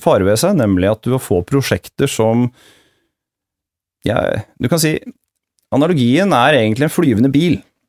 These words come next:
som jeg synes er bra. For en flyvende bil, det har jeg lest om siden jeg var en liten gutt, og det dukker aldri opp.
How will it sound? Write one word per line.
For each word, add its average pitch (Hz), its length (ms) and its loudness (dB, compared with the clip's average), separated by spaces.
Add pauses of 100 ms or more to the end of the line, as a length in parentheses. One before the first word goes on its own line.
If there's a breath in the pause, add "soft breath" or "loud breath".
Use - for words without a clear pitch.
som - 160 -6
jeg 104 160 -2
synes 90 160 -2
er 85 80 -2
bra. 76 160 0
For 135 160 -2
en - 80 -8
flyvende 139 320 2
bil, 190 240 0
det 135 160 2
har 131 240 2
jeg 127 320 2
lest 110 240 0
om 135 80 -2
siden 139 240 -2
jeg 123 80 0
var 120 160 2
en 139 80 2
liten - 160 0
gutt, - 320 -6 (400 soft breath)
og 123 80 0
det 110 140 0
dukker 101 260 0
aldri 95 240 0
opp. - 160 -20